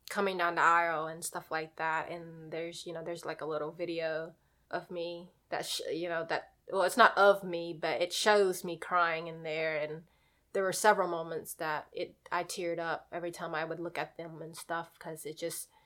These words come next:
it, it means a lot to see your best friend or your closest friend get married, but it means that much more when you're technically the reason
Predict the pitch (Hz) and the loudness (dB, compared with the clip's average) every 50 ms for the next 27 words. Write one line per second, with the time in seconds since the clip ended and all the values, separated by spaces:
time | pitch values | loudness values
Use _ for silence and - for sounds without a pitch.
0 | _ _ _ _ _ _ _ _ _ _ _ _ _ _ _ _ _ _ _ _ | _ _ _ _ _ _ _ _ _ _ _ _ _ _ _ _ _ _ _ _
1 | _ - 196 196 180 - - - 202 190 196 214 254 339 339 339 - 196 180 170 | _ -6 -6 -6 -6 -6 -2 0 0 4 6 8 8 8 8 8 6 6 6 6
2 | 160 165 165 165 170 - - - - 185 156 - - 202 190 175 165 165 160 160 | 8 8 8 8 8 6 0 -6 -8 -6 -6 -2 0 0 0 0 -2 -2 -4 -6
3 | 165 170 - _ _ - - 185 - 175 170 170 - - - 175 175 175 175 175 | -8 -10 -12 _ _ -2 -2 2 4 4 4 4 2 -2 -4 -4 -4 -2 -4 -6
4 | 175 175 175 170 170 165 - - 185 175 160 - 175 165 - - - 165 165 165 | -8 -8 -8 -8 -8 -8 -6 -6 -6 -6 -6 -8 -10 -12 -10 -6 -6 -6 -6 -6
5 | 175 165 156 - - - - 175 - 170 175 175 180 175 165 165 165 160 160 165 | -8 -10 -12 -16 -12 -8 -8 -8 -6 -4 -4 -2 0 0 0 -2 -2 -4 -4 -4
6 | 151 143 131 - 170 185 185 175 175 175 156 - - 185 165 - 180 170 180 160 | -4 -4 -4 -4 -6 -6 -6 -8 -10 -10 -12 -6 -2 -2 -2 -2 -4 -8 -10 -12
7 | - - - 190 185 175 175 175 175 170 170 190 175 170 165 160 160 160 - _ | -12 -12 -10 -8 -6 -4 -2 -2 -2 -2 -4 -6 -10 -10 -10 -12 -14 -16 -16 _
8 | _ _ _ _ _ _ _ _ _ _ _ _ - 165 175 175 175 - 190 - | _ _ _ _ _ _ _ _ _ _ _ _ -6 -4 -4 -4 -2 -4 -4 -4
9 | 175 170 - 170 175 170 165 175 170 175 170 175 180 175 175 170 165 165 170 170 | -6 -8 -6 -8 -8 -6 -8 -10 -8 -4 -4 -4 -4 -4 -6 -6 -6 -8 -12 -14
10 | 160 | -18